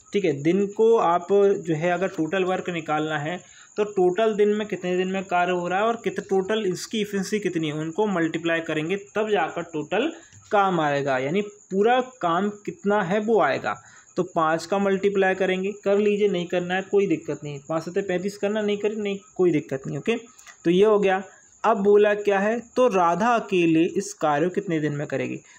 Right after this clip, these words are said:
राधा की efficiency कितनी है, राधा की efficiency है तीन, ठीक है,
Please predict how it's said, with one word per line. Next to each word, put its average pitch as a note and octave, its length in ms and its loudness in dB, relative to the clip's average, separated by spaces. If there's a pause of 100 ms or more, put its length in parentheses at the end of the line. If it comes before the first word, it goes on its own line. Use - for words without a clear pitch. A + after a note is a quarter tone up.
(160)
राधा E3+ 540 2
की A#3+ 180 -2
efficiency A3 340 -2
कितनी A3 360 0
है, A3+ 380 0 (160)
राधा D#3 360 2
की F3 140 -4
efficiency G3 380 -4
है A#3 220 4
तीन, A3+ 340 0 (1080)
ठीक G3+ 160 -2
है, D3 80 -2